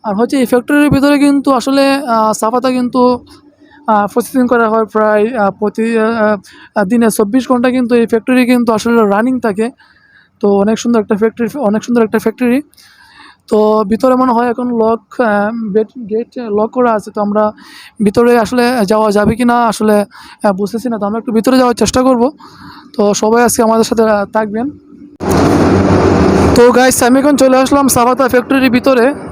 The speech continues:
তো আপনারা দেখতেই পাচ্ছেন আসলে চা পাতা ফ্যাক্টরির অংশ আসলে অনেক সুন্দর একটা অংশ। তো এখান থেকে কিন্তু আসলে এখন কিন্তু এগুলাকে ডাইং করা হচ্ছে, চা পাতাগুলোকে এখানে ভিতরে রাখার পরে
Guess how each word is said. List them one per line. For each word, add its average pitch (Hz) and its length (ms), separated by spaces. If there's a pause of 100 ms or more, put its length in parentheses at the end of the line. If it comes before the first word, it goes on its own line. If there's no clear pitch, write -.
(120)
তো 214 80
আপনারা 220 180
দেখতেই 254 260
পাচ্ছেন 262 340
আসলে 254 460 (800)
চা 220 220
পাতা 240 220
ফ্যাক্টরির 262 480
অংশ 233 300
আসলে 262 280
অনেক 240 220
সুন্দর 254 280
একটা 226 140
অংশ। 233 260 (840)
তো 220 80
এখান 254 220
থেকে 294 200
কিন্তু 277 240
আসলে 262 240
এখন 269 360
কিন্তু 285 200
এগুলাকে 269 360
ডাইং 240 280
করা 262 180
হচ্ছে, 240 460
চা 214 160
পাতাগুলোকে 247 500
এখানে 240 280
ভিতরে 240 320
রাখার 233 280
পরে 226 260